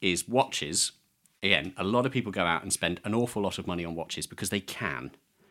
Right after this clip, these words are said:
And it's often, uh, not just, you know, they're not just buying it because they can, uh, but often it's an investment piece. But also, there is something about the engineering that's gone into a watch, and that's why I use watches in a similar comparison to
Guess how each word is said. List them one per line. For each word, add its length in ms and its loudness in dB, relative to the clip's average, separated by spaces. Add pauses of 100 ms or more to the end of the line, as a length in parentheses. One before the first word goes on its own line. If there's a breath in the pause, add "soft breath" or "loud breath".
(260)
And 180 4
it's 160 -2
often, 440 0 (580 loud breath)
uh, 300 4 (300)
not 260 6
just, 280 6
you 80 -2
know, 60 0
they're 80 4
not 180 0
just 240 4
buying 220 4
it 80 -6
because 200 -6
they 100 -6
can, 520 -4 (380 loud breath)
uh, 140 2
but 120 -6
often 320 -4
it's 180 -4
an 80 -2
investment 440 -2
piece. 360 -2 (460 loud breath)
But 140 2
also, 420 2 (400)
there 180 4
is 120 4
something 380 2
about 420 4
the 220 -4
engineering 760 4
that's 180 -2
gone 200 0
into 540 -2
a 80 -6
watch, 320 -4
and 100 0
that's 180 0
why 140 4
I 40 4
use 280 0
watches 380 0
in 80 0
a 40 -2
similar 340 0
comparison 580 -2
to 360 -2